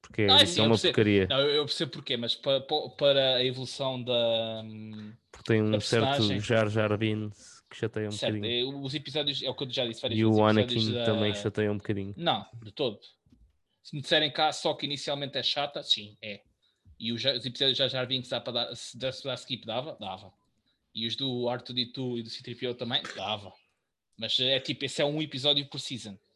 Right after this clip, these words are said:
Speaker 2: Tipo, é, é o que se, é o que é,
Speaker 1: Certo.
Speaker 2: atura-se. Ahm,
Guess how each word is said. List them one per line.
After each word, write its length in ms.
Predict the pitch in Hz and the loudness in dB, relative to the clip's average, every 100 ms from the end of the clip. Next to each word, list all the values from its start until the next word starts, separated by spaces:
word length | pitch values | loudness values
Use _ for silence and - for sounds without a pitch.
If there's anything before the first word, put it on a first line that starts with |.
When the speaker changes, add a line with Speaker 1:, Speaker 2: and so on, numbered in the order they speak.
| _ | _
Speaker 2:
Tipo, 180 | - 104 _ _ - | -20 -20 _ _ -10
é, 280 | 123 113 - _ _ | -4 -4 -6 _ _
é 60 | 110 | -18
o 40 | |
que 80 | - | -16
se, 140 | - 123 | -10 -10
é 40 | |
o 40 | |
que 180 | 113 101 | -10 -10
é, 160 | 104 - | -10 -8
Speaker 1:
Certo. 200 | 101 - | -10 -8
Speaker 2:
atura-se. 520 | 117 117 101 - - _ _ _ _ _ _ _ _ _ _ _ | -10 -10 -12 -16 -20 _ _ _ _ _ _ _ _ _ _ _
Ahm, 880 | 123 123 120 120 123 123 123 123 120 | -4 0 2 0 0 -4 -6 -8 -12